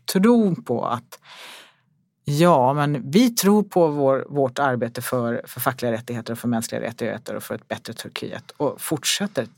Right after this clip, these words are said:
trots detta enormt, eh, dessa enorma, liksom,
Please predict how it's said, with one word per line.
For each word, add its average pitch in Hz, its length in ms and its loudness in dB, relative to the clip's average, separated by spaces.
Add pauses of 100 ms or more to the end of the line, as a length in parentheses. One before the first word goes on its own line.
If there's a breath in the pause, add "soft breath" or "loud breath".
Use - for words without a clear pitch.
(160)
trots - 420 2
detta 131 500 -6
enormt, 143 1000 0
eh, 110 480 -16 (800 soft breath)
dessa 131 260 0
enorma, 123 880 -2
liksom, 113 600 -10